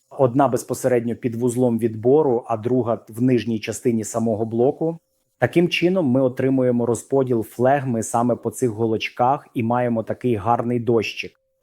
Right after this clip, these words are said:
Тепер нам потрібно почекати п'ятнадцять хвилин, щоб повністю стабілізувати колону.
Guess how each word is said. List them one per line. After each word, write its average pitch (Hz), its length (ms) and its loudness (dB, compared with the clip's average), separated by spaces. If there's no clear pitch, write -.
Тепер 131 340 2
нам 123 140 0
потрібно 123 420 -2
почекати 127 540 -2
п'ятнадцять 123 680 -2
хвилин, 120 340 0
щоб 120 240 -8
повністю 123 420 0
стабілізувати 113 720 -2
колону. 98 400 -4